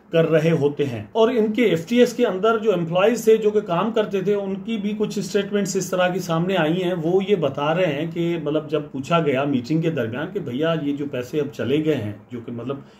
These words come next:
एक space पैदा हो गया, पैसे हैं ही नहीं, just लोगों के for example वहाँ पर अगर, अगर मतलब टेन बिलियन होने चाहिए थे तो ten billion dollar वहाँ पर हैं ही नहीं, ठीक है, लोगों के तो इतने deposited हैं, तो अब ये पैसे जो difference आ गया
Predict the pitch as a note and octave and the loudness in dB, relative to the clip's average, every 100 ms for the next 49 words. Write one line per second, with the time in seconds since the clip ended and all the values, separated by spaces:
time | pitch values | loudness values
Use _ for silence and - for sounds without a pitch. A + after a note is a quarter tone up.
0 | - C3+ C#3 - F#3 G#3 E3 D3 D3 B2 | -8 -6 -6 0 2 2 2 2 2 2
1 | B2 E3 D#3 C3 D3 B2 D#3 G3 D3+ C3+ | 0 -2 -4 -4 -4 -2 -2 -4 -6 -4
2 | D3+ - - - - - D3 D#3+ G3+ G#3+ | -4 -6 -20 -20 -20 -4 2 4 4 4
3 | G#3 F3 F3 F#3 G3+ F#3 D#3+ D#3+ F3+ F#3 | 2 0 -2 -2 -2 0 0 0 0 -2
4 | A3 - - - A#2 C3 A3 C4 B3+ D#3+ | -6 -14 -20 -18 -14 4 6 6 2 -4
5 | D#3 D3+ G#2+ - B2+ B2+ - D#3+ D#3+ C#3+ | 0 0 -2 -10 -8 -6 -4 -2 0 2
6 | E3 G#3+ F#3+ D#3 D#3 C3+ B2+ D#3 C3 G#2+ | 4 4 4 2 -2 -2 -2 -2 -2 -8
7 | - - _ D#3 - F3+ E3 C#3 F3+ G#3+ | -14 -20 _ -8 -2 0 0 2 4 4
8 | F3 E3+ D#3 C#3+ C#3 D#3+ A2 D#3 A#3+ B3 | 2 0 0 -2 -2 -4 0 4 6 6
9 | A3+ G#3+ - _ _ _ F3 G#3+ C#3+ G#2+ | 4 0 -6 _ _ _ -4 0 -2 -4
10 | - B2 D3 D#3+ F#3+ F3 E3+ D#3 D3+ D#3 | -8 0 2 2 2 0 2 0 2 0
11 | D3 C#3+ D3+ E3 E3 C4+ A3 F3+ - - | 0 0 0 0 2 6 6 4 -4 -10
12 | D3 D3+ D3+ F3+ G#3+ F#3+ F3 G#3+ G#3+ D#3 | -8 -6 -4 0 2 2 0 0 -2 -4
13 | C#3+ D#3+ C3+ - G#3+ G#3 C#3+ A#2+ D3+ | -4 -2 -4 -2 -2 0 0 0 -4